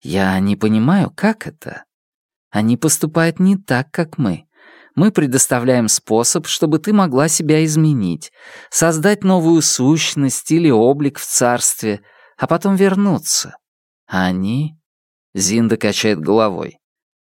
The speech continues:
«Почему ты решила, что это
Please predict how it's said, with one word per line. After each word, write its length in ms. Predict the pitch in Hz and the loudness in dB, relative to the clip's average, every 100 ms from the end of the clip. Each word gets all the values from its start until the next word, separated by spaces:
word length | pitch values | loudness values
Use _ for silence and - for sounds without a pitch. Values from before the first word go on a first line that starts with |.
| _ _ _ - | _ _ _ -6
«Почему 580 | 151 - - 180 185 202 | -4 -2 0 2 4 2
ты 160 | 220 | 2
решила, 440 | 208 196 - 196 202 | 0 0 0 0 0
что 220 | - 151 | 0 0
это 520 | 147 196 202 104 - | 2 0 0 -4 -6